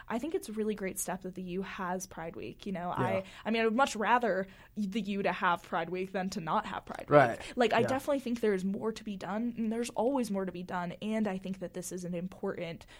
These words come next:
Speaker 1: part and facet of recognizing Pride at the U. Um, I remember they did a clothing drive last year, and I got my absolute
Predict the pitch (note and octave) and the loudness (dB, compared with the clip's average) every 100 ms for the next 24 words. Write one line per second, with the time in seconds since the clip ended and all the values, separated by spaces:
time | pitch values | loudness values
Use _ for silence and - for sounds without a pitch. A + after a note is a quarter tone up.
0 | - - - G3 E3 G3 F3+ - E3 F#3 | -20 -12 -2 -2 0 -4 -4 -4 -4 -4
1 | - - - F3+ F3+ F3 - F3 E3 D3+ | -8 -8 -6 -8 -6 -8 -6 -6 -6 -8
2 | F#3 - - - - C#3 C3+ - - - | -10 -8 -8 -6 -8 -8 -10 -12 -12 -10
3 | - - - - - G3+ F3+ F3 G3+ G3+ | -10 -12 -14 -12 0 2 2 2 0 0
4 | G3+ G3 F3 - - G#3+ G#3 G3 - G3+ | 0 0 0 -2 -4 -2 -2 -6 -6 -4
5 | G#3 G#3 F#3+ E3+ D3+ D#3 F#3+ - G3 F3 | -2 -2 -2 -2 -2 -4 -6 -16 -8 -6
6 | F3 F#3+ - C4 D4+ D4 - - - G3+ | -6 -8 -6 -4 -4 -6 -12 -16 -6 -4
7 | F#3+ A3 G#3+ - F#3 - - G3 G#3+ - | -2 0 0 -2 -6 -6 -4 -2 -2 -2
8 | G3 | -4